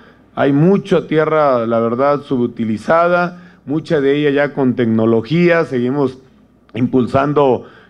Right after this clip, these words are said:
el tema de, de completar el distrito de riego con la tecnología para las seis mil hectáreas, pero necesitamos de organizarnos. Yo creo que el campo, con una buena organización, una buena vinculación con el sector productivo,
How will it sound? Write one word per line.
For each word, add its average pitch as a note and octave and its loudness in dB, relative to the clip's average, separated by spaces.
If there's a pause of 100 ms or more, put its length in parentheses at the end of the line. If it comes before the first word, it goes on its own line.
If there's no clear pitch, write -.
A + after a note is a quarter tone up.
(120)
el A2 -6
tema C#3+ 0
de, A2+ -2
de G#2+ -4
completar B2+ -2
el D3+ -2
distrito C#3+ -2
de C3+ 0
riego C#3 0
con A#2+ -4
la A2+ -4
tecnología A#2 -2
para C3 -2
las A#2 -2
seis A#2 -4
mil C3 -2
hectáreas, D#3+ -2 (400)
pero C3 -2
necesitamos F3 0
de D#3 0
organizarnos. B2 -2 (380)
Yo C3 -2
creo D#3+ 0
que D#3 -2
el C3+ -2
campo, D3+ 0 (200)
con - -4
una F#3 0
buena F3 0
organización, B2 -4
una D#3 -2
buena E3 0
vinculación B2+ -2 (300)
con A#2 -4
el A2+ -2
sector C3+ -2
productivo, B2 0